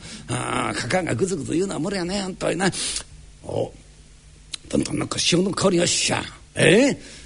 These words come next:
え？いい匂いだね、これな。ええ、この潮の香り感ってな。うん、魚はもう満足じゃねえと思うからな。不思議なもんだ。あれ？なんだよ。いつも貸し作るには、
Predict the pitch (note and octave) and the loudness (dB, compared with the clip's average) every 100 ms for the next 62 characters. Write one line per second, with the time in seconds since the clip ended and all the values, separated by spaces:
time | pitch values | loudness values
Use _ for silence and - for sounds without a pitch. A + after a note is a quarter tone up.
0 | - - - - - - C4 B3 A3+ A3 | -14 -6 -6 -6 -12 -10 -8 -6 -6 -6
1 | G#3 C#3+ D#3 F#3+ E4 B3+ G#3 A3 G3 G#3+ | -6 -2 -2 0 0 0 0 0 0 0
2 | G#3 A#3+ A#3 - - - F#3 A3 A3 - | 4 4 4 0 -16 -2 2 4 2 0
3 | - - G3+ G#3+ G#3+ G#3+ A3 - - G#3+ | 0 2 2 2 0 0 -2 -2 -2 -2
4 | - - - A3 A3 - - C#3 C#3 C3+ | -2 -4 2 4 4 0 0 4 8 6
5 | A2+ - - - D3+ D3+ - - G#3+ A#3+ | 4 -2 -14 -6 -4 -2 -2 -2 -2 0
6 | A#3+ A3+ A3+ F#3+ B3+ F#4 F4 C4+ D#4 G4 | 4 6 8 8 8 6 4 4 4 6
7 | G#4+ G#4 - F#3 E3 A#2+ - B2+ B3+ C4+ | 8 8 6 4 4 4 0 4 6 6
8 | F3+ G#3+ G3+ A#3 G#3+ D3 - D#3+ B2 - | 2 -4 -2 0 4 2 2 -6 -10 -14
9 | - - - - - G2 F#2 C#3 E3 A3+ | -20 -20 -20 -20 -16 -12 -8 -6 -6 -8
10 | - - - - - - - - - - | -16 -20 -20 -10 -2 -2 -2 -12 -16 -18
11 | - - - - G3 A3 - - C#4 B3+ | -18 -20 -4 2 4 4 6 6 6 4
12 | - - G3 F3+ E3+ | 2 2 4 6 6